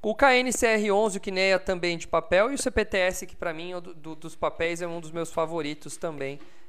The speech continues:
Então tá aí a, a, a indicação. Vamos ver o que ele fala da Bresco.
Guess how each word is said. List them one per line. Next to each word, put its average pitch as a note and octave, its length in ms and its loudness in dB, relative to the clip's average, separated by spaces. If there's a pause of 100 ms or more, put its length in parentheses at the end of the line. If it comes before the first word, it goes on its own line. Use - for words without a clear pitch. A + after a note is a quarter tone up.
(120)
Então D#3 320 -2
tá E3 120 -2
aí D3 180 0
a, C#3+ 320 2
a, C3+ 760 2 (1040)
a C#3+ 60 0
indicação. C#3+ 520 -4
Vamos F#3 160 -2
ver A#3+ 60 2
o A3+ 40 0
que A3+ 100 -4
ele G3 100 0
fala F#3+ 240 6
da F#3+ 80 6
Bresco. D#3+ 520 -4